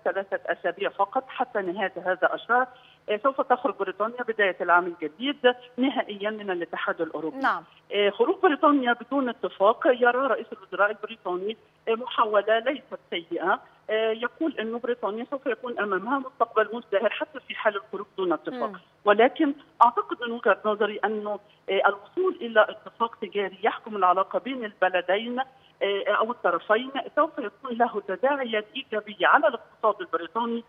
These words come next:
Speaker 1: على المصالح التجارية والعلاقات الأوروبية
Speaker 2: مم.
Speaker 1: بين بريطانيا
Speaker 2: نعم.
Speaker 1: ودول الاتحاد الأوروبي.
Speaker 2: طيب، ما هي النقاط التي ما زالت عالقة للخروج،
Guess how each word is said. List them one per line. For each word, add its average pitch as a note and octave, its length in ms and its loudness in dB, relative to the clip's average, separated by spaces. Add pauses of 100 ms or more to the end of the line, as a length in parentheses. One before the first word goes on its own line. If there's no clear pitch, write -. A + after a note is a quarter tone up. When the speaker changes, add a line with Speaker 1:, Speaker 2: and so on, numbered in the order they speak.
(180)
Speaker 1:
على G3 180 4
المصالح G3 520 -2
التجارية G#3 640 -4
والعلاقات F3 640 2
الأوروبية G3+ 540 -4
Speaker 2:
مم. C4+ 80 -4
Speaker 1:
بين F#3+ 200 -10
بريطانيا F3 580 0 (180)
Speaker 2:
نعم. B3 180 0
Speaker 1:
ودول F3+ 280 -2
الاتحاد - 440 -8
الأوروبي. A#3+ 240 2
Speaker 2:
طيب، C#4 180 -8
ما D#4 60 4
هي A4 240 6
النقاط F#4 400 4
التي C#4+ 320 -2
ما B3+ 180 -2
زالت C#4+ 320 2
عالقة B3+ 560 2
للخروج، B3 720 -2